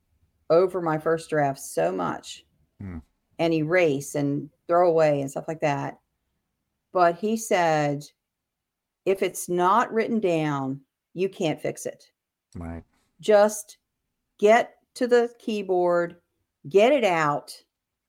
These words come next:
Speaker 2: Yeah.
Speaker 1: write it, whatever version it is, like it or not. Once you have a draft, then you can go back,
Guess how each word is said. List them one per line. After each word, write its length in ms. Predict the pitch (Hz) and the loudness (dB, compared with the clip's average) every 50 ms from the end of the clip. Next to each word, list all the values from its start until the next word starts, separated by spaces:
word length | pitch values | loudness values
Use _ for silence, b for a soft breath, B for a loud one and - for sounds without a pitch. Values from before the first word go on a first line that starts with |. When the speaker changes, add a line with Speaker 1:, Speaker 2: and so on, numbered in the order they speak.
| - | -16
Speaker 2:
Yeah. 140 | 131 151 175 | -10 -4 0
Speaker 1:
write 200 | 185 220 262 277 | 2 2 4 2
it, 140 | 269 240 - - _ _ _ _ _ _ _ _ - | 2 -2 -2 -6 _ _ _ _ _ _ _ _ -2
whatever 520 | - 190 214 226 247 262 269 262 254 240 | 2 4 4 4 4 2 2 0 0 0
version 500 | 208 180 180 214 240 254 247 247 254 254 | -2 -2 0 2 2 2 2 0 0 0
it 140 | 254 240 202 | 0 0 2
is, 500 | 202 196 190 185 185 185 185 - - - - | 2 2 2 0 0 -2 -4 -8 -12 -14 -6
like 240 | 156 165 208 247 254 | 0 0 0 0 0
it 80 | 285 269 | -2 -4
or 100 | 269 247 | -4 -2
not. 520 | 208 180 170 170 175 175 170 - - - _ _ _ _ _ _ _ _ _ _ _ _ _ - | -2 -2 -2 -2 -2 -4 -4 -6 -12 -20 _ _ _ _ _ _ _ _ _ _ _ _ _ -12
Once 520 | 160 156 175 202 226 269 311 302 - - | -6 -2 0 2 2 2 2 -2 -2 -4
you 100 | 254 262 | -4 -4
have 260 | 247 240 247 233 226 214 | -4 -2 -2 -2 -2 -2
a 60 | 208 | -2
draft, 800 | 202 196 190 185 180 170 151 147 131 - - _ _ - - _ _ _ _ _ _ - | -2 -2 -2 -2 -2 -4 -4 -6 -8 -10 -12 _ _ -20 -20 _ _ _ _ _ _ -14
then 500 | 143 139 160 180 202 220 220 226 226 220 | -10 -6 -4 -4 -2 -2 0 0 0 0
you 140 | 214 208 202 | -2 -4 -4
can 120 | 208 196 | -6 -4
go 140 | 190 185 180 | -2 -2 -2
back, 540 | 175 175 160 151 147 143 143 143 123 - _ | 0 0 0 0 -2 -2 -4 -6 -8 -10 _